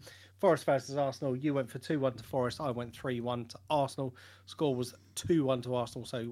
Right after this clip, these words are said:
one point for me, zero points for you. Uh, West Ham Bournemouth, you went one nil to Bournemouth, and I went two one to Bournemouth.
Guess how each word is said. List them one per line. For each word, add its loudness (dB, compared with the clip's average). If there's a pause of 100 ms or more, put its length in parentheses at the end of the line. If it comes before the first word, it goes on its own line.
(120)
one 0
point -6
for -12
me, 0
zero -4
points -10
for -10
you. 2 (500)
Uh, 4
West 0
Ham 2
Bournemouth, 2
you 0
went 2
one 2
nil -4
to -10
Bournemouth, 0
and -4
I 0
went -6
two -2
one 2
to -6
Bournemouth. -2